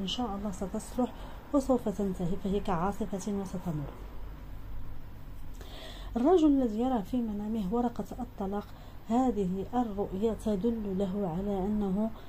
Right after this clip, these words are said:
آه، والعياذ بالله ربما سوف يخسر تجارته أو أنه سوف، آه، يفقد أمواله، مما سيؤدي إلى مشاكل في المستقبل مع زوجته، لأن غالبًا المشاكل المادية تؤدي إلى المشاكل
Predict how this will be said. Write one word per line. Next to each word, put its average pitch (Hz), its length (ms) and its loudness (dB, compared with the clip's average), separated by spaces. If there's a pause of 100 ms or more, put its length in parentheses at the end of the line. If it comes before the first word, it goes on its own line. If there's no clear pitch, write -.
(340)
آه، 196 200 0
والعياذ 220 520 2
بالله 202 300 0
ربما 202 400 0
سوف 190 300 -4
يخسر 208 360 -2
تجارته 202 680 -2 (100)
أو 202 120 -4
أنه 208 420 -2 (440)
سوف، 214 320 -2 (240)
آه، 190 560 0
يفقد 254 600 2 (640)
أمواله، 190 960 4 (440)
مما 214 260 2
سيؤدي 196 580 -2
إلى 196 120 -4
مشاكل 202 400 -2
في - 100 -6
المستقبل 202 420 -2
مع 202 280 2 (540)
زوجته، 185 460 2
لأن 185 300 0
غالبًا 226 360 4
المشاكل 208 640 2
المادية 202 360 0
تؤدي 180 380 -4
إلى 185 140 -2
المشاكل 185 540 -2